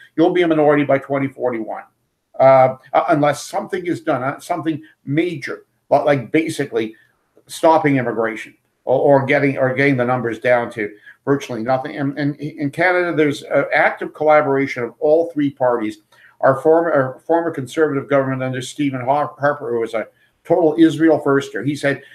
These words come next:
uh, Canada, one of Canada's core foreign policy values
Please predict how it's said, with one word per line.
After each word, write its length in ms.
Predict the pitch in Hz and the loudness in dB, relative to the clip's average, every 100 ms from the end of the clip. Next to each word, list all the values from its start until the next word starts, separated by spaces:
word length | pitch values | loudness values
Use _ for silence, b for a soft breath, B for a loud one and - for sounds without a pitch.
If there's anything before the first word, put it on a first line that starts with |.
| B | B
uh, 140 | - 123 | -2 -2
Canada, 420 | - 175 180 160 | -2 -2 2 2
one 160 | 156 143 | 2 0
of 80 | 135 | 0
Canada's 420 | 151 160 131 110 | 0 0 0 -6
core 420 | - 180 202 202 | -6 4 4 4
foreign 360 | - 180 180 151 | 0 -2 0 0
policy 400 | 170 160 156 147 | 0 -2 -2 -4
values 480 | 143 147 147 143 | 0 2 2 -2